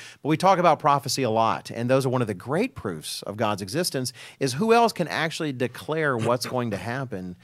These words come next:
before it happens and it actually does happen, which, thank you, I don't know if you did that on purpose, uh, Mister Wakefield, but that does allow me to transition to our fourth topic today, which concerns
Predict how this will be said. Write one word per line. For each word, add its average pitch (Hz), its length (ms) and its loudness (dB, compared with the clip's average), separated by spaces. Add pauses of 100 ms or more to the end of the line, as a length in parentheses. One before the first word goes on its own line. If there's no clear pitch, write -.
(320)
before 143 360 2
it 123 60 4
happens 107 600 -4 (440)
and 135 80 2
it 131 80 4
actually 117 280 2
does 113 200 0
happen, 110 360 -2
which, 262 340 2 (100)
thank - 540 -2
you, 131 180 2
I 117 40 2
don't 127 100 -2
know 127 60 0
if 127 100 -2
you 131 60 -8
did 131 140 -12
that 147 100 0
on 147 100 -4
purpose, 160 500 -4
uh, 127 560 4
Mister 135 200 2
Wakefield, 196 400 8 (220)
but 123 100 -6
that 139 100 2
does 156 240 10
allow 156 160 10
me 147 80 6
to 135 60 4
transition 135 520 2
to 139 140 -2
our 117 140 4
fourth 127 280 0
topic 127 300 2
today, 101 340 0 (320)
which 135 600 6
concerns 143 800 -2